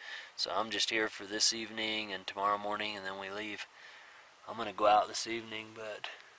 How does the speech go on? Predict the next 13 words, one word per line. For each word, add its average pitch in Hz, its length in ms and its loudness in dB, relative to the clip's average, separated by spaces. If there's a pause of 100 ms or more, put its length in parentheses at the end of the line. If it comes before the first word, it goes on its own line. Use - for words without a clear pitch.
(260)
cloud, 107 640 6
or 92 180 -4
the 92 300 -4 (320)
sky's 98 540 6
pretty 104 280 -4
dark. 95 500 4
I - 40 -2
think - 280 -8
I'll 85 120 -2
probably - 400 -6
get - 240 -12
dumped - 340 -8
on. - 220 -12